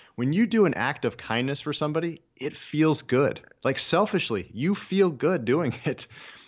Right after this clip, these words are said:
And so when kids have that opportunity to make those connections deeply at twelve, thirteen, fourteen, whatever, oh, it just changes their whole life.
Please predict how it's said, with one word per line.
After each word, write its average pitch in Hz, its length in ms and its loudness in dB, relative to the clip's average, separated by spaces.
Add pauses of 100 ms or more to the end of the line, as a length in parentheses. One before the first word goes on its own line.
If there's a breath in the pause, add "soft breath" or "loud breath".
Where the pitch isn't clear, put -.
(180 loud breath)
And 139 120 2
so 156 160 4
when 151 180 4
kids 208 340 0
have 175 180 0
that 143 140 2
opportunity 131 640 -2
to 139 120 -6
make 120 300 0
those 147 180 -2
connections 113 680 -4
deeply 147 720 -2 (340 loud breath)
at - 220 -4
twelve, 127 420 2
thirteen, 123 380 -4
fourteen, 123 280 -6
whatever, 135 600 -2 (560 loud breath)
oh, 160 180 0
it 139 60 0
just 131 180 -4
changes 135 340 -2
their 107 120 0
whole 92 240 -2
life. 107 400 -2